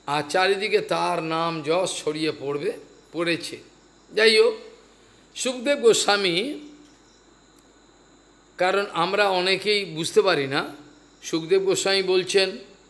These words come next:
পরীক্ষিত মহারাজ শুনছেন, বলতে বলতে ওর মধ্যে চলে আসছেন সুতদেব গোস্বামী বলছেন, সনকাদি ঋষি শুনছেন, আবার বলতে বলতে ওখানে চলে আসছে মৈত্রেয় ঋষি বলছেন, এবার মাথা গুলিয়ে যায়।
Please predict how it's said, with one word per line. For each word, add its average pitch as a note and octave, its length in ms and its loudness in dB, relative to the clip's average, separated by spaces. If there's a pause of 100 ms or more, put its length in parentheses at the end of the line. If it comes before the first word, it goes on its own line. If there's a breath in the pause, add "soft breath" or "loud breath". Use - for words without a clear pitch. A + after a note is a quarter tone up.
(440)
পরীক্ষিত D#3+ 400 0
মহারাজ F#3+ 260 0
শুনছেন, F#3+ 540 -4 (480 soft breath)
বলতে E3 320 0
বলতে F#3+ 320 2
ওর F3+ 260 2
মধ্যে F3+ 300 0
চলে F#3 260 2
আসছেন F3+ 380 0
সুতদেব E3+ 440 -2
গোস্বামী F#3+ 520 0 (1120)
বলছেন, F#3+ 500 0 (200)
সনকাদি E3+ 500 0
ঋষি F#3+ 260 -2
শুনছেন, E3+ 420 -2 (360 loud breath)
আবার F#3 280 2
বলতে F#3+ 300 0
বলতে G3 260 0
ওখানে F#3+ 260 0
চলে F#3+ 220 0
আসছে F#3+ 640 2 (260 loud breath)
মৈত্রেয় F3 520 4
ঋষি - 200 -2
বলছেন, G3 440 4 (220)
এবার D#3 260 -2
মাথা D#3+ 280 -4
গুলিয়ে D3+ 300 -6
যায়। A2+ 180 -8